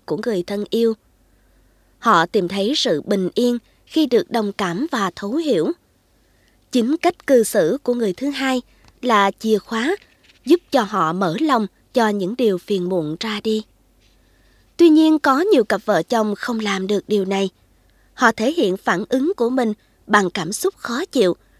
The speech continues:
trước những lời thổ lộ, không để cho người kia có không gian cần thiết để lắng động nỗi phiền muộn. Họ tỏ ra bực tức vì cho rằng người kia đang trút sang mình những điều nặng nề, và coi đó là nguyên nhân chính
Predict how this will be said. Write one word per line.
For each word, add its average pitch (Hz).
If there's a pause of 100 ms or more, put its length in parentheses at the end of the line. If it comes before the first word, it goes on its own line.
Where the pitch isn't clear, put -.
(140)
trước 403
những 269
lời 190
thổ 185
lộ, 254 (500)
không 359
để 277
cho 381
người 254
kia 277 (100)
có 247
không 214
gian 208
cần 185
thiết 330 (260)
để 190
lắng 247
động 160
nỗi 185
phiền 180
muộn. 170 (1300)
Họ 175
tỏ 196
ra 190
bực -
tức 440 (360)
vì 262
cho 330
rằng 226
người 220
kia 285 (320)
đang 226 (100)
trút 381
sang 247
mình 190 (200)
những 202
điều 196
nặng 165
nề, 190 (640)
và 196
coi 208
đó 202
là 339
nguyên 214
nhân 214
chính 254